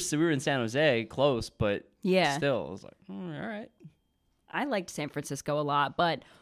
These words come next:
Speaker 2: when we were, I was up there for my twenty-fifth birthday in San Francisco, and we took an Uber into the city, and the Uber driver was like, "Yeah, no one lives in the city.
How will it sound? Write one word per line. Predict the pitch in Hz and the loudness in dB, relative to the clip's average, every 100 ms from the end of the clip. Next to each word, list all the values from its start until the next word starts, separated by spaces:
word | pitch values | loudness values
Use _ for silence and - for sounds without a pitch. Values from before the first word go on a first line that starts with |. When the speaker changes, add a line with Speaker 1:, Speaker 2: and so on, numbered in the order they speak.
| _ | _
Speaker 2:
when | 185 196 | 0 0
we | 208 | 0
were, | 202 202 190 190 185 _ _ _ _ _ _ - | 2 4 4 2 -2 _ _ _ _ _ _ 4
I | 190 | 4
was | 196 | 4
up | 190 | 0
there | 185 | 0
for | 175 | -2
my | 147 | -4
twenty-fifth | - 165 160 135 | -2 -4 -4 -6
birthday | - 123 127 113 | -6 -6 -4 -6
in | 135 | -6
San | 123 | -6
Francisco, | 120 120 143 - 127 127 - | -8 -8 -8 -6 -4 -4 -6
and | 160 156 156 | -2 2 2
we | 151 | 0
took | 147 151 | -2 -4
an | 139 | -4
Uber | - 147 147 143 147 _ _ _ _ _ _ - | -4 -2 0 -2 -4 _ _ _ _ _ _ -4
into | 151 151 147 156 143 139 131 139 | 0 0 -2 -4 -4 -6 -8 -8
the | 139 | -10
city, | - 131 123 123 151 _ _ _ _ | -8 -6 -4 -6 -8 _ _ _ _
and | - 151 147 143 143 - - - _ _ _ _ | -2 0 0 0 -2 -4 -12 -14 _ _ _ _
the | 139 143 156 151 147 147 147 - | -10 -2 0 2 0 0 -2 -2
Uber | 165 165 | -2 0
driver | 160 143 139 | 0 0 -2
was | 147 | -2
like, | 151 | -2
"Yeah, | 160 | 0
no | 160 180 | 2 2
one | 233 190 | 2 4
lives | 170 151 | 2 2
in | 143 | -4
the | 131 | -4
city. | - - - | -6 -8 -8